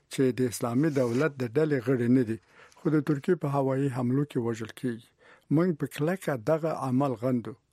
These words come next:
که اوربند ټینګ شي، نو د دې پسې به د قزاقستان په پایتخت استانه کې د سوریې د حکومت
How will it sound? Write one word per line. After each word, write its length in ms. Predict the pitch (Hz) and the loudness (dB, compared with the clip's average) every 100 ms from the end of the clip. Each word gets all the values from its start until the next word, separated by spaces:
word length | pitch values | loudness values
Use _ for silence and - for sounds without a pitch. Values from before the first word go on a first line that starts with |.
| _ _ _ _ _ _ _ _ - | _ _ _ _ _ _ _ _ 2
که 60 | |
اوربند 440 | 180 180 170 196 175 196 | 6 6 6 4 4 4
ټینګ 160 | 196 165 | 2 2
شي، 140 | 185 175 165 | 2 4 4
نو 40 | 131 | 4
د 40 | 127 127 | 2 2
دې 120 | 151 143 | 2 0
پسې 340 | 127 - 156 156 147 139 | -6 -2 0 2 0 0
به 120 | 135 139 123 | 0 0 -2
د 40 | 127 - | -4 -4
قزاقستان 720 | 117 110 117 - - 143 135 123 | -4 -4 -6 -8 -6 -2 0 -2
په 60 | 110 | -6
پایتخت 440 | 117 113 143 135 - - | -6 -6 -6 -8 -14 -16
استانه 560 | 117 - 113 110 120 165 175 | -12 -10 -6 -4 -2 -2 0
کې 120 | 165 156 135 | 0 0 0
د 100 | - | -4
سوریې 480 | - 120 113 135 151 147 131 | -4 -4 -2 0 2 2 0
د 20 | 107 | -6
حکومت 400 | 117 - 135 165 | -6 -8 -2 -2